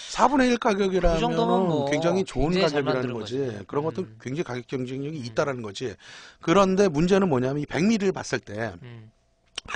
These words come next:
Speaker 1: 얘, 나는 이제 사랑하는 마음에서 이런 얘기를 하는 거야. 백 mm를 봤을 때 니콘 캐논은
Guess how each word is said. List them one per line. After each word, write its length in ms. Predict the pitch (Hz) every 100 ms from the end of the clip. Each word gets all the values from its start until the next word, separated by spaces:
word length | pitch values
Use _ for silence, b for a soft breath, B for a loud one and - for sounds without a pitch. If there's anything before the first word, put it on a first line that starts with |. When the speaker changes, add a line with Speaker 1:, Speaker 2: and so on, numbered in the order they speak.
| B B -
Speaker 1:
얘, 220 | 131 165 143
나는 340 | 123 202 185
이제 160 | 151 151
사랑하는 460 | - 214 - 302
마음에서 380 | 190 151 - 135
이런 160 | 131 131
얘기를 200 | 120 156
하는 160 | 208
거야. 340 | 160 113 113 98 B B B
백 160 | 151 170
mm를 300 | 240 254 277
봤을 300 | 180 - 143
때 460 | - 196 120 95 - b b 143
니콘 220 | - 240
캐논은 840 | - 214 214 226 226 170 113 101